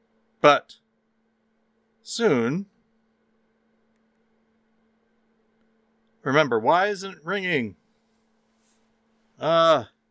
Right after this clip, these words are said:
seems weird. Ben, uh,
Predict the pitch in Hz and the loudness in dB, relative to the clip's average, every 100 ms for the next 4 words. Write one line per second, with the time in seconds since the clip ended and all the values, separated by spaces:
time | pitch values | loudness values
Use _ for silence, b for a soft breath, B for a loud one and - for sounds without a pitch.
0 | _ _ _ _ _ _ _ _ _ _ | _ _ _ _ _ _ _ _ _ _
1 | _ _ _ _ _ _ _ _ _ _ | _ _ _ _ _ _ _ _ _ _
2 | _ - 175 170 185 175 135 _ - 185 | _ -8 -4 -4 2 2 0 _ 2 2
3 | 208 202 - _ _ 170 175 175 170 | 2 -2 -14 _ _ 4 4 4 0